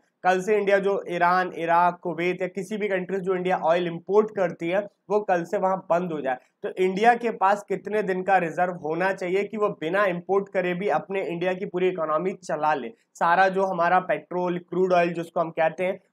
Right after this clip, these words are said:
वो आए और इंडिया में वो चल जाए। तो लगभग, लगभग उस कंट्री में मेंबर बनने के लिए हर कंट्री के पास नब्बे दिन का कम से कम क्या होना चाहिए, स्टोर कैपेसिटी होना चाहिए। ठीक है, लेकिन इंडिया के पास इतना नहीं है। इंडिया के पास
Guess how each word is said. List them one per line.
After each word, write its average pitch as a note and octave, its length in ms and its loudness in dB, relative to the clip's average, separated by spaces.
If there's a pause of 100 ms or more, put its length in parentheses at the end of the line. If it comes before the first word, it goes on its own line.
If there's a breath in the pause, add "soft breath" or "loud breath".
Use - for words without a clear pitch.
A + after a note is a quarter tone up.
वो D#3+ 220 0
आए F3 260 6
और F3 200 2
इंडिया F3+ 320 0
में G3 120 -2
वो G3+ 120 2
चल G3+ 340 0
जाए। C#3 140 -4 (240)
तो G3 60 -4
लगभग, G3 420 2
लगभग G#3+ 260 2
उस G#3+ 140 0
कंट्री G3+ 320 -4
में G#3 100 -4
मेंबर F#3 340 0
बनने F#3 280 -2
के F3+ 100 -6
लिए G#3 240 -2
हर F#3 180 0
कंट्री F3+ 340 -6
के F#3+ 60 -4
पास G3 100 -2
नब्बे E3 400 0
दिन F#3+ 180 -4
का F#3+ 120 0
कम F3 240 -6
से F#3 160 -8
कम F#3 200 -6
क्या F#3 140 0
होना F3 280 0
चाहिए, A3+ 540 -8
स्टोर G3+ 340 0
कैपेसिटी F3 600 -2
होना D3+ 400 -4
चाहिए। B2+ 320 -8 (340)
ठीक A#3+ 160 0
है, - 180 0 (180)
लेकिन G3+ 200 0
इंडिया G3+ 500 2
के A3+ 140 0
पास G3 400 2
इतना F#3 320 -2
नहीं D3+ 380 -4
है। C3 180 -6
इंडिया F#3+ 380 2
के G#3+ 140 -2
पास F#3+ 300 0